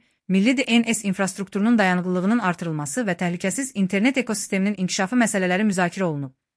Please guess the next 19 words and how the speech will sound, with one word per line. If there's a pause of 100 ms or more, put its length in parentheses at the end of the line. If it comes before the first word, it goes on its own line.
Beynəlxalq
əməkdaşlıq
və
təcrübə
mübadiləsi
tərəflər
Azərbaycanın
qlobal
internet
idarəçiliyində (240)
daha
aktiv
iştirakının
vacibliyini
vurğulayıb. (360)
Aykan,
texniki
biliklərin
mübadiləsi,